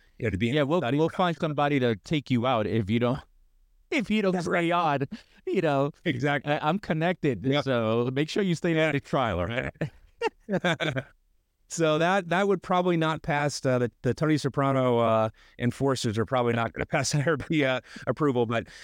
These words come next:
Speaker 1: but it also can't be, uh, overly enticing from a financial perspective, but,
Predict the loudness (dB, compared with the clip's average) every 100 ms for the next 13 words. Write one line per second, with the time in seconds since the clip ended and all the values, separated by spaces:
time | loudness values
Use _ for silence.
0 | -4 -2 2 2 2 0 -2 0 -2 2
1 | 2 4 2 0 0 2 0 -2 -2 0
2 | 2 2 2 0 0 0 0 -2 0 -2
3 | 0 -2 -2 -4 -2 -2 -4 -2